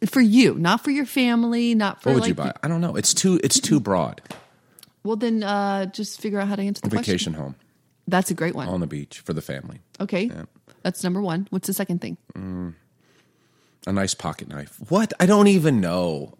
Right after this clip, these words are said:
Speaker 2: I did, I hate that kind of questions. Move on. Can we do some speed ones?
Speaker 1: Okay, okay.
Speaker 2: Let's end it
Speaker 1: Um,
Speaker 2: up.
Speaker 1: uh, most awkward social moment.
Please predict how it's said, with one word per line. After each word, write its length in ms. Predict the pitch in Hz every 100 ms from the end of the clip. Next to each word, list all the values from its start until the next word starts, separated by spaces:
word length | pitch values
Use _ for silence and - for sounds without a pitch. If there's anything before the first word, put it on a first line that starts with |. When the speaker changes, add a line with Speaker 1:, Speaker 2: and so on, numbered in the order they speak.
| -
Speaker 2:
I 100 | 143
did, 140 | 160
I 80 | 143
hate 200 | 139 110
that 120 | 78
kind 140 | - -
of 60 |
questions. 640 | - - - - - - - -
Move 240 | 135 156
on. 240 | 85 80 80
Can 120 | 160
we 40 |
do 100 | 175
some 140 | 175 143
speed 300 | - 117 117
ones? 320 | 120 127 -
Speaker 1:
Okay, 360 | 214 220 240 190
okay. 320 | 190 214 175
Speaker 2:
Let's 160 | - 185
end 140 | 175
it 60 | 175
Speaker 1:
Um, 60 | -
Speaker 2:
up. 60 | - - _ -
Speaker 1:
uh, 220 | 185 185
most 300 | 190 208 240 -
awkward 400 | 196 - 202 196
social 280 | 202 180 185
moment. 260 | 151 -